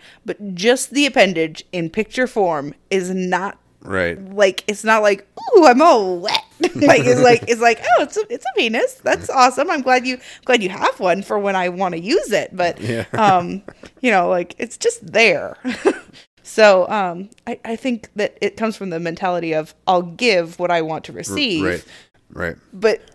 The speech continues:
Speaker 2: Well, that's, but we're
Speaker 1: Ugh.
Speaker 2: told that from a young age. You put into the world what you want to receive back.
Speaker 1: <laughs>
Speaker 2: So, guy,
Speaker 1: It
Speaker 2: that's
Speaker 1: makes
Speaker 2: why s-,
Speaker 1: sense on an
Speaker 2: that's why
Speaker 1: intellectual
Speaker 2: we-, <laughs>
Speaker 1: level.
Speaker 2: websites like Omegle exist.
Speaker 1: <laughs>
Speaker 2: If, if there's enough dicks going around floating around there, eventually somebody's gonna throw a tit back this way, right? Something.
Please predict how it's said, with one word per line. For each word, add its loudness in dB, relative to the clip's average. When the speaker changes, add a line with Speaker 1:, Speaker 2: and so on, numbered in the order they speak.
Speaker 2:
Well, -4
that's, -4
but 0
we're -2
Speaker 1:
Ugh. -2
Speaker 2:
told -2
that 0
from -10
a -2
young -4
age. -4
You -16
put -4
into -2
the -8
world -2
what -4
you 0
want -2
to -2
receive -4
back. 4
Speaker 1:
<laughs> 2
Speaker 2:
So, 4
guy, 6
Speaker 1:
It 6
Speaker 2:
that's 6
Speaker 1:
makes 8
Speaker 2:
why 8
s-, 2
Speaker 1:
sense 6
on 4
an 4
Speaker 2:
that's 4
why 6
Speaker 1:
intellectual 2
Speaker 2:
we-, 0
<laughs> 0
Speaker 1:
level. 0
Speaker 2:
websites 2
like 0
Omegle -2
exist. -4
Speaker 1:
<laughs> -14
Speaker 2:
If, -2
if -2
there's 0
enough 0
dicks -2
going 0
around 4
floating 0
around 0
there, 4
eventually 0
somebody's -2
gonna -4
throw -6
a -8
tit -8
back -8
this -16
way, -6
right? -4
Something. -8